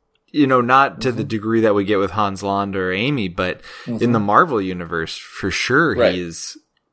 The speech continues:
Speaker 1: And ultimately they, you know, spoiler alert, but he stays
Speaker 2: <laughs>
Speaker 1: ahead of,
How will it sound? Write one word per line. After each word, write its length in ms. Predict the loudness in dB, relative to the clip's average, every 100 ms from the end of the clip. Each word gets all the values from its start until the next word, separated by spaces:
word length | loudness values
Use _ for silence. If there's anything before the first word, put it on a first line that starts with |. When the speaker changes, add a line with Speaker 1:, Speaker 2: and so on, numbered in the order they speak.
| _ -4
Speaker 1:
And 340 | -2 0 -4 0
ultimately 500 | 4 4 2 -2 0
they, 320 | 2 4 2 -4 -20 -20 -20 _ _ -12
you 180 | -2 2
know, 300 | 4 2 0 -14 -20 -20 -8
spoiler 680 | -8 2 6 8 8 6 4
alert, 300 | 2 0 0
but 140 | 0
he 120 | 0
stays 360 | 0 2 2 2
Speaker 2:
<laughs> 0 |
Speaker 1:
ahead 220 | 0 0
of, 240 | -2 -6